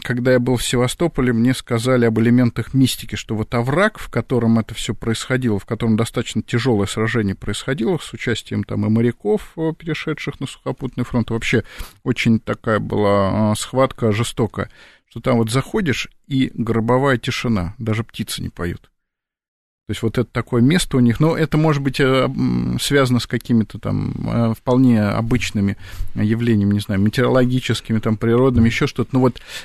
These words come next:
а, у местных есть репутация мистического места, что вот этот овраг, который действительно там, ну, не скажу, там прям усеян погибшими, понятно, что на большой площади даже большие потери, они распределяются.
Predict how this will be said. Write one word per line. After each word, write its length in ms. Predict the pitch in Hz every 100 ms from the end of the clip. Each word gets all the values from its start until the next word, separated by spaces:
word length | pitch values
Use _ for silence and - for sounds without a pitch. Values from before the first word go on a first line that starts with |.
| -
а, 580 | - 117 113 110 104 - - _ -
у 360 | 127 113 113
местных 520 | - 156 208 - 120 127
есть 160 | -
репутация 800 | 117 - 120 147 147 - 131 113 -
мистического 760 | 131 117 - - - - - 113
места, 380 | 113 92 - - _
что 140 | -
вот 160 | 113 -
этот 200 | 120 -
овраг, 280 | 135 220 -
который 320 | 123 117 107
действительно 500 | 113 - 120 - 101
там, 480 | - 95 98 104 - -
ну, 140 | 127
не 160 | 123 120
скажу, 320 | - 135 185
там 180 | 170 107
прям 220 | 104 104
усеян 540 | - - 107 95 117 _ -
погибшими, 480 | 98 95 - 98 98
понятно, 340 | 104 107 -
что 180 | - 110
на 180 | 98 101
большой 340 | 107 110 120
площади 460 | - 143 151 117 104
даже 220 | 104 107
большие 340 | 110 110 - 113
потери, 340 | 117 - 123
они 220 | 107 107 - - - - -
распределяются. 840 | 110 101 - 113 120 107 92 -